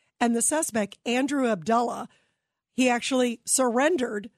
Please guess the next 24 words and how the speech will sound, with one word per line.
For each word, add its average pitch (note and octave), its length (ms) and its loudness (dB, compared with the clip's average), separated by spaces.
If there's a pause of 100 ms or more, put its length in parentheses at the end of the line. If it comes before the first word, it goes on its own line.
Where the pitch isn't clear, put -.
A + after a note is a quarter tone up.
(280)
with C#4+ 200 4
his C4+ 300 0
Brooklyn C4+ 560 -2
pastor C4 680 0 (440)
to B3+ 100 4
the A#3 100 2
police D#4 320 -2
precinct G#3+ 520 0
today. G#3+ 260 2
I'm B3+ 100 0
glad B3+ 240 2
he A#3 160 -2
turned B3 300 2
himself A#3 520 2
in. A#3+ 420 0 (600)
But D#4+ 120 2
if E4 80 -2
you E4 100 2
look F4+ 180 -2
at B3+ 80 -6
this B3+ 160 -2
guy's A#3 280 -2
rap B3 280 0
sheet, A#3+ 320 -2